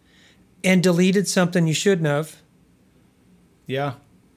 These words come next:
Speaker 1: that's bad. Now, if you deleted something still,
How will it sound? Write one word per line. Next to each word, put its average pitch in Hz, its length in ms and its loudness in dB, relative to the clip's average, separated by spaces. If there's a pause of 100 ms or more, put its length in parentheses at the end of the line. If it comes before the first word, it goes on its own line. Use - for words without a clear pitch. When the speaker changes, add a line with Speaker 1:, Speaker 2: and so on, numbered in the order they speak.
Speaker 1:
that's 185 280 0
bad. 170 340 2
Now, 175 280 2
if 175 220 0
you 196 120 2
deleted 196 540 2
something 185 720 0
still, 170 760 0